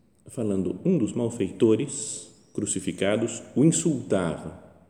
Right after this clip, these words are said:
dizendo: 'Tu não és o Cristo?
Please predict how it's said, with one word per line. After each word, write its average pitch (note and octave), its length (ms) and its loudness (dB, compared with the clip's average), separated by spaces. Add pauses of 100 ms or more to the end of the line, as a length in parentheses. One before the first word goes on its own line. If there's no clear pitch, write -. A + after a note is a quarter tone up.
dizendo: F2 560 0 (520)
'Tu C3 100 2
não A2+ 200 6
és G#2 140 2
o F2+ 60 -2
Cristo? - 460 0